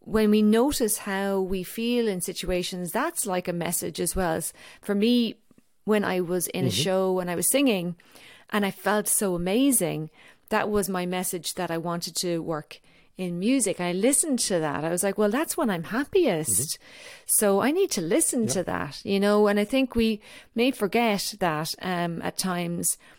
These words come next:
Speaker 1: and may be happier in that little comfort zone because we feel safe. But life is for living. We don't want any regrets, do we, Stuart?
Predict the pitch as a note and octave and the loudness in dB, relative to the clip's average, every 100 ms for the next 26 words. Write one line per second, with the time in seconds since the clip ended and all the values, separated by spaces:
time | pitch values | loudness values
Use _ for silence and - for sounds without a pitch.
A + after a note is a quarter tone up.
0 | _ - F#3 F3+ F#3 - G#3 G#3 G#3 G3+ | _ -6 -2 -2 -2 -2 0 2 2 0
1 | - G3 G3 G3 G3+ B3 E4+ E4+ B3 G3 | -2 -2 0 -2 -2 -2 2 4 6 4
2 | G3+ G3 F#3+ - G#3 G3 G3 A3 A3 G#3+ | 2 2 -2 0 0 0 0 0 2 2
3 | G#3 G3 F#3 F3+ F3+ F#3+ F3+ E3+ - F#3 | 0 0 -2 -2 -2 0 -2 -2 0 2
4 | F3+ B3 A3 G#3 - - - - - - | 4 4 6 4 0 -20 -20 -20 -8 -2
5 | F#3 - A3+ C#4+ - - - _ _ - | -2 0 2 2 0 -10 -12 _ _ -2
6 | G3+ - F#3+ G3+ F#3+ D#3 G3 G3+ G#3 A3 | 0 2 2 4 2 -2 -2 2 4 4
7 | A#3 A#3+ A3 G3+ G#3 F3+ - G#3+ G#3 G3 | 4 4 4 4 2 0 2 4 4 2
8 | - F3 E3 F3 | 0 0 0 -4